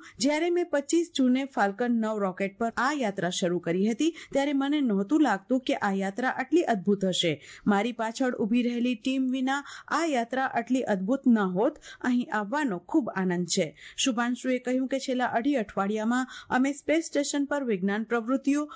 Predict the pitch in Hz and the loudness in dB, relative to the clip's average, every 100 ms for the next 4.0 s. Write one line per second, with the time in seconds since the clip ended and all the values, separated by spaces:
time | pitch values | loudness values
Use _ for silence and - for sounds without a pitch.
0 | - - 285 277 254 269 277 320 - 220 | -8 2 2 2 0 0 0 -4 0 0
1 | 202 214 208 254 302 214 185 156 _ - | 0 -2 0 -2 0 -2 -2 -6 _ 0
2 | 220 196 196 247 233 - 220 233 196 226 | 2 2 0 -2 -2 -2 0 0 0 0
3 | 220 285 330 226 185 180 226 285 190 | 0 0 0 0 0 2 2 2 2